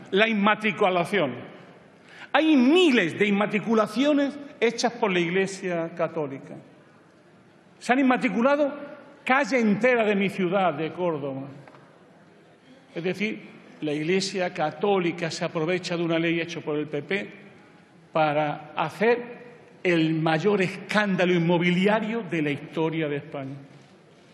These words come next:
¿Merece la pena discutirse esto políticamente? ¿Sí o no?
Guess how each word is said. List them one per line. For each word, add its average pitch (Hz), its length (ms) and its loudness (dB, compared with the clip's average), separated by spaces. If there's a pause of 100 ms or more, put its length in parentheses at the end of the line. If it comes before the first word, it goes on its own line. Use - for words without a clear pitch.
(800)
¿Merece 185 340 -2
la 180 120 -2
pena 185 220 -4
discutirse 170 600 -8
esto 165 200 -10
políticamente? 180 880 -8 (140)
¿Sí - 440 -8 (180)
o 131 100 -10
no? 120 160 -10